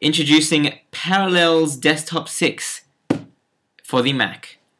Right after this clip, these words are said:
Very easy to use, very easy to set up.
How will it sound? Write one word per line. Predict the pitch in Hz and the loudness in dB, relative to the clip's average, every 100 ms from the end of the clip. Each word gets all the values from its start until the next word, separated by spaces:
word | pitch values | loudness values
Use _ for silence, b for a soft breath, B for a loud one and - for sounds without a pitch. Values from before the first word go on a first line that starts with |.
| _ _ - | _ _ -14
Very | 123 156 180 | 2 6 6
easy | 151 160 156 | 6 4 2
to | 147 | 2
use, | 139 127 123 123 123 | 4 4 4 0 0
very | 139 151 | 2 4
easy | 143 147 143 | 4 2 2
to | 127 | 0
set | - 120 113 | 0 0 2
up. | 110 - | 0 -4